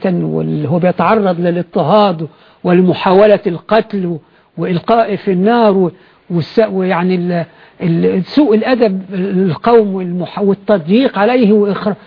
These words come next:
واحتمال يكون هم كمان أخرجوه من البلد. يعني مش، يعني هو صحيح "ونجيناه ولوطا"، لكن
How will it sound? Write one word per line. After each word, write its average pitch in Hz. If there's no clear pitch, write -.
واحتمال 233
يكون 233
هم 226
كمان 226
أخرجوه 233
من 233
البلد. 220
يعني 185
مش، 190
يعني 190
هو 190
صحيح 214
"ونجيناه 214
ولوطا"، 214
لكن 202